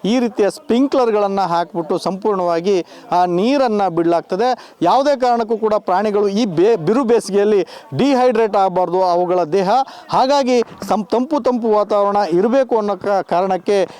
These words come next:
ಈ ರೀತಿಯ ಒಂದು ವ್ಯವಸ್ಥೆಯನ್ನು ಮಾಡಲಾಗಿದೆ. ಸಂಪೂರ್ಣವಾಗಿ ಬೇಸಿಗೆ ಮುಗಿಯೋವರೆಗೂ ಕೂಡ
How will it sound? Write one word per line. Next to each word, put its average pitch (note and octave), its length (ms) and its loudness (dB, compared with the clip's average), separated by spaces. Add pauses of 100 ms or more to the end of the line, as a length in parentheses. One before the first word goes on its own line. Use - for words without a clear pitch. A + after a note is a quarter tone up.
(140)
ಈ A#3 120 2
ರೀತಿಯ A3+ 300 0
ಒಂದು G3 240 0
ವ್ಯವಸ್ಥೆಯನ್ನು F3+ 540 0
ಮಾಡಲಾಗಿದೆ. F3 420 0
ಸಂಪೂರ್ಣವಾಗಿ C4+ 640 0 (300)
ಬೇಸಿಗೆ B3 600 2 (200)
ಮುಗಿಯೋವರೆಗೂ A3+ 480 2
ಕೂಡ G#3+ 200 -2